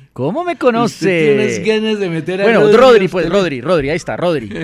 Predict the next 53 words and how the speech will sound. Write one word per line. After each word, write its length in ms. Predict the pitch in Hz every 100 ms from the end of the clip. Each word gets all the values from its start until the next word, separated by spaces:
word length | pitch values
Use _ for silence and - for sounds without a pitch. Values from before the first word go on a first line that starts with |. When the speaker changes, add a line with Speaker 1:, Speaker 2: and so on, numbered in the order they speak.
| 151 170
Speaker 1:
Ahí 120 | 160
está, 180 | 156 151
Rodri. 240 | 139 135 143
Speaker 2:
<laughs> 40 |
Speaker 1:
Aunque 200 | 185 196
para 200 | 190 185
mí 80 | 214
el 120 | 247
mejor 220 | 240 220
en 80 | 233
el 180 | 220 180
partido 380 | 160 - 185 202
anterior 320 | 175 156 160
fue 140 | 151
Gundogan. 440 | 147 139 113 107 98 _ - - _
César, 400 | - 214 175 -
Speaker 2:
Yo, 120 | 127
Speaker 1:
¿sabe? 140 | 170 190
Speaker 2:
yo 100 | 175
también 240 | 180 170
creo 200 | 160 175
que 100 | 151
fue 140 | 131 165
Gundogan, 520 | 233 240 233 240 226
a 160 | 175 165
pesar 460 | 160 147 185 202 190
de 100 | 185
los 220 | 151 139
dos 160 | 156
goles 260 | 156 165 170
de 80 | 147
Bernardo 420 | 123 120 127 127
Silva. 200 | 107 95
Speaker 1:
Sí, 180 | 127 113 -
eh, 280 | 135 139 135
sa-, 200 | - 160
sabe 220 | - 175
también 160 | 185 151
que 80 | 170
no 60 |
es 60 | 160
una 120 | 170
jugada, 500 | 160 135 147 151 95 - -
una 220 | 127 147
jugada 220 | 139 131
muy 100 | 143
importante, 720 | 135 117 135 135 147 143 127 -
mm, 120 | 104 117 -
hoy, 320 | 151 196 -
y 140 | 120 123
es 120 | 120
la 140 | 147
de 440 | 143 120 113 104